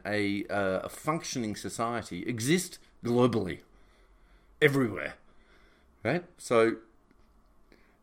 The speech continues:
and one of the really nice ways to, to, to analyze what this means is to consider the construction of a hospital.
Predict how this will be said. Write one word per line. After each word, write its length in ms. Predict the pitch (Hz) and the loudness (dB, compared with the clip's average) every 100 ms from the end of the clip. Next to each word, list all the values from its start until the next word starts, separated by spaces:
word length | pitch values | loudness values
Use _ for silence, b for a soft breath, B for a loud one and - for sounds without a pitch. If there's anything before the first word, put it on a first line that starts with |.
| _ - | _ -4
and 340 | 143 143 127 120 | 0 2 0 -2
one 220 | 156 226 | 0 0
of 100 | 226 | 2
the 140 | 208 | 0
really 420 | 147 147 156 143 131 | 4 6 6 6 2
nice 400 | 107 113 117 98 | 0 0 -2 0
ways 400 | 92 90 90 - | 2 2 0 -6
to, 380 | 98 85 80 - _ | -4 -4 -4 -10 _
to, 440 | - 95 85 82 85 _ _ _ _ _ _ _ _ - | -10 -6 -4 -6 -10 _ _ _ _ _ _ _ _ -10
to 220 | 123 110 | -2 2
analyze 840 | 135 190 170 151 156 156 - - - - | 2 2 0 -2 -4 -6 -8 -12 -16 -10
what 320 | 101 131 - 95 95 | 2 2 0 -14 -4
this 300 | 110 - 104 | -4 -4 -6
means 800 | 98 98 107 196 349 381 - - b b b b b b _ _ _ _ - | -4 -2 -2 -4 -8 -10 -16 -20 b b b b b b _ _ _ _ -8
is 160 | 151 | -8
to 120 | - 151 | -6 -2
consider 600 | 160 151 - 202 226 214 | -2 -2 -4 0 0 0
the 80 | 185 | -6
construction 920 | 180 - 180 - 151 - - 135 127 - - | -8 -8 -8 -4 -6 -6 -12 -14 -14 -10 0
of 380 | 107 104 104 - _ _ _ _ _ - | 2 2 -4 -18 _ _ _ _ _ -18
a 40 | |
hospital. 640 | - - - - 87 - | -14 -8 -8 -8 -14 -16